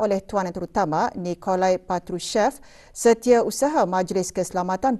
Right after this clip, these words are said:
Persekutuan Rusia dan Tuan Yang Terutama Lieutenant General Ki Da, Wakil Kerajaan Kemboja selaku negara penyelaras bagi hubungan dialog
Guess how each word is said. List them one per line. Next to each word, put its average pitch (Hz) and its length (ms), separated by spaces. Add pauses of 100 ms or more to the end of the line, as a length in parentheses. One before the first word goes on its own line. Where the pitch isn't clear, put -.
Persekutuan 196 480
Rusia 226 560 (240)
dan 175 320
Tuan 175 240
Yang 156 160
Terutama 190 400 (320)
Lieutenant 175 640
General 190 480
Ki 185 240
Da, 208 320 (240)
Wakil 285 400
Kerajaan 214 480
Kemboja 196 640
selaku 185 400
negara 190 400
penyelaras 185 720
bagi 175 400
hubungan 175 400
dialog 170 240